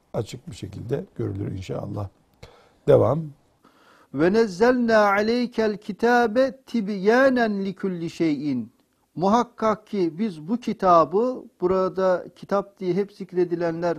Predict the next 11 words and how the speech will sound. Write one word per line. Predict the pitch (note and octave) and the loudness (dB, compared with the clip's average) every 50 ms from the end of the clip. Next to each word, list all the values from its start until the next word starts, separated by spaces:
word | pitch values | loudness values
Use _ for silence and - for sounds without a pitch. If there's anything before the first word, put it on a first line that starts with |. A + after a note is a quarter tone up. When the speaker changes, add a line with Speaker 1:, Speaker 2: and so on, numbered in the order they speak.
| D3+ - | -8 -14
Speaker 2:
Kur'an-ı | - D#3+ D3+ D#3+ - D#3+ D#3 D#3+ E3 | -12 -8 -6 0 0 0 0 0 -4
Kerim'dir. | D#3 - E3+ E3+ F#3 F3+ D3+ C3 D#3 F#3+ A#3 A3+ _ _ _ _ _ _ | -6 -4 -2 -2 -2 -2 -4 -2 -2 -2 -2 -2 _ _ _ _ _ _
Kur'an-ı | - - D3 - D#3 D3+ D#3 D#3+ | -12 -10 -6 -4 -4 -4 -4 -6
Kerim | - - E3+ F#3 F#3+ | -8 -8 -6 -6 -6
kastediliyor | - - D3 C#3 - - C#3 C3 B2 B2 B2+ C3 B2+ A#2 | -6 -6 -8 -8 -8 -10 -12 -10 -10 -6 -6 -6 -6 -4
buralarda. | B2 B2+ B2+ B2 B2 B2 A#2+ A#2+ E3 G3+ A3+ A#3 _ _ - _ _ _ _ _ _ _ _ _ _ - | -4 -4 -4 -2 -2 -4 -4 -4 -4 -4 -4 -6 _ _ -20 _ _ _ _ _ _ _ _ _ _ -4
Muhakkak | - E3+ G#3+ A3+ C4 B3 B3+ - A#3 A#3 G#3+ - - | 2 2 4 4 4 2 0 -2 -2 -2 -2 -2 -6
ki | - A3 F#3 | -8 -8 -4
biz | G3 B3+ C4+ A#3+ - - - - E3+ E3+ _ | -2 -4 -4 -4 -8 -14 -10 -8 -8 -8 _
Kur'an'ı | - - G3 G3+ G#3 - - G#3 G#3 G#3+ A3+ A3 B3 B3+ B3 B3 A#3 - - E3+ | -4 -2 0 0 2 2 4 6 6 6 6 4 2 2 2 2 0 -2 -8 -14
sana | - - - G3 G3+ G#3 A#3 C4 C#4+ - - | -10 -2 0 0 0 2 2 0 0 -2 -4